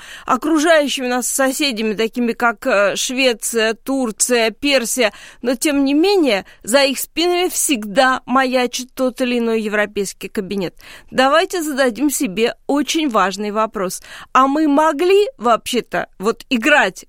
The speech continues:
в эту серьёзную, большую, недетскую игру?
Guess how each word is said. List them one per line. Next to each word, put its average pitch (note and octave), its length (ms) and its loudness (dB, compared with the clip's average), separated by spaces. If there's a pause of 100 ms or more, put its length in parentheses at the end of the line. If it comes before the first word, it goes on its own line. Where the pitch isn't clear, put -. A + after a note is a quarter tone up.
в G3 180 -4
эту D#4 400 0
серьёзную, B3+ 1000 0
большую, D4 920 0 (300)
недетскую C#4+ 1120 0
игру? B3 540 0